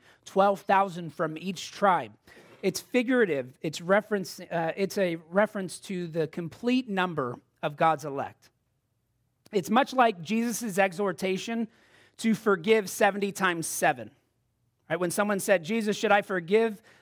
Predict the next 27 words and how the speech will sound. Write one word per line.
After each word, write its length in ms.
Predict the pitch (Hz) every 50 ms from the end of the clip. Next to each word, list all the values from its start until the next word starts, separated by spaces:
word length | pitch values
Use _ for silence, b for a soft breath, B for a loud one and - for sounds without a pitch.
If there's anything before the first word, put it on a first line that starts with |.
| b b
the 80 | 185 175
one 160 | 196 208 208
who 100 | 202 185
sins 260 | - 220 208 180 175
against 320 | 190 170 190 190 180 -
me 100 | 208 185
seven 380 | 156 - - 202 208 226 240 233
times?" 340 | - 220 226 240 254 240 202
And 120 | 196 180
he 100 | 180 190
says, 280 | 180 - 202 190 175 165
"No, 200 | 214 240 233 196
seventy 540 | - - - 233 226 240 247 233 240 233 220
times 300 | 226 226 220 208 190 -
seven." 340 | - 247 240 220 190 160
That 120 | 175 214 226
doesn't 280 | 254 233 208 233 208
mean, 280 | 208 220 220 226 226 - B B B B B B B B
"Here's 360 | - 185 220 233 214 185 208
your, 360 | 233 220 214 214 202 - - _ _
here's 260 | - 226 226 196 202
your 280 | 226 202 196 190 185 - _ _ _ _ _ -
piece 180 | 214 220 - -
of 80 | 196
chalk 480 | - - - 214 180 175 185 208 - -
and 140 | 185 175 160
start 320 | - 220 196 190 - -